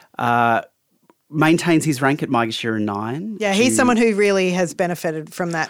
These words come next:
Speaker 2: rank freeze, from not getting Kachikoshi or Makukoshi.
Speaker 1: Yeah,
Speaker 2: I mean,
Speaker 1: he
Speaker 2: five, six, and four.
Speaker 1: Yes, that's right. So he was five and five on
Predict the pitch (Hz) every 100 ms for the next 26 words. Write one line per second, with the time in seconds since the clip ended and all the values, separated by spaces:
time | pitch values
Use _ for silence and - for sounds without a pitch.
0 | - 180 170 - - 175 170 208 190 190
1 | 180 - 185 180 175 170 160 _ _ _
2 | _ _ - 190 - 185 185 190 175 160
3 | 165 170 156 170 165 147 135 131 147 -
4 | _ - - 196 185 - 180 175 - 147
5 | 123 139 _ - 131 120 107 98 92 -
6 | - 104 - 101 87 113 120 117 - -
7 | 127 123 117 107 - 98 95 90 90 -
8 | - 98 92 90